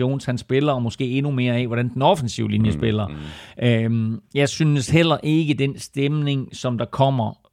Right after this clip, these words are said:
Speaker 1: fra, øh, Joe Judge, altså head coachen, er specielt positiv. Men det kan også være, at det bliver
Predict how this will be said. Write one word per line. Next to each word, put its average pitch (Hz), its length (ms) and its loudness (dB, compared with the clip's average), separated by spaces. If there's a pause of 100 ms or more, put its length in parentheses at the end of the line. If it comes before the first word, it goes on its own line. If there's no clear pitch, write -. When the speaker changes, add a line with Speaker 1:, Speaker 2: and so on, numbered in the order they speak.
(120)
Speaker 1:
fra, 127 440 -2 (260)
øh, 120 260 -2 (160)
Joe 120 240 4
Judge, 131 520 2
altså 113 180 -2
head 113 180 0
coachen, 120 480 0
er 117 100 -2
specielt 123 540 -2
positiv. 131 680 -2 (460)
Men 143 180 2
det 147 80 2
kan 139 80 4
også 151 180 2
være, 160 460 -2 (140)
at 135 140 -2 (120)
det 143 220 2
bliver 139 160 2